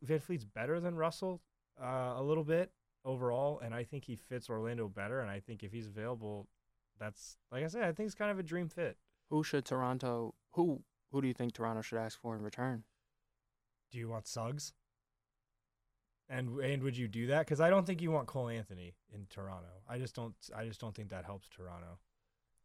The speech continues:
Speaker 1: But, like, Suggs, I think, you know, a backcourt of, like, if you're asking Suggs to play kinda like pseudo point guard in Toronto's system, like a Suggs, Gary Trent Junior backcourt,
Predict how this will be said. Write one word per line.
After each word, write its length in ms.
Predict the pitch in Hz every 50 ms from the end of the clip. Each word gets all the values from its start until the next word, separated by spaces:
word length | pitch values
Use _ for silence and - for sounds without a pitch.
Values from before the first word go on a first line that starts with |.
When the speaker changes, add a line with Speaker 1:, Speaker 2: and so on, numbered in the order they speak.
| _ _
Speaker 1:
But, 140 | - 131 127
like, 180 | 123 123 120 -
Suggs, 400 | - - 147 156 165 151 120 -
I 140 | 123 147 160
think, 200 | 170 151 123 - -
you 160 | - 139 123
know, 80 | 117 120
a 40 |
backcourt 420 | 117 117 131 127 123 - - 123 110
of, 120 | 101 92 - _ _ _ _ _ _ _ _ -
like, 160 | 123 120 107
if 120 | 120 104
you're 140 | 117 131 127
asking 280 | 123 127 - - 120 104
Suggs 320 | - - 117 117 120 117 -
to 100 | - 113
play 240 | - - 123 117 110
kinda 240 | - 117 113 110 107
like 120 | 101 95
pseudo 300 | - - - 120 113 113 104
point 260 | - - 113 113 110
guard 320 | - 127 120 127 135 131 -
in 140 | 113 110 104
Toronto's 400 | - - 104 117 110 104 104 -
system, 420 | - - 117 110 - - 135 127
like 160 | 107 95 92 -
a 60 | 107
Suggs, 540 | - - - 127 120 123 120 110 107 - -
Gary 200 | - 120 117 117
Trent 180 | 107 - 104 92
Junior 300 | 92 104 110 120 101 87
backcourt, 480 | - 95 98 113 - - - 90 85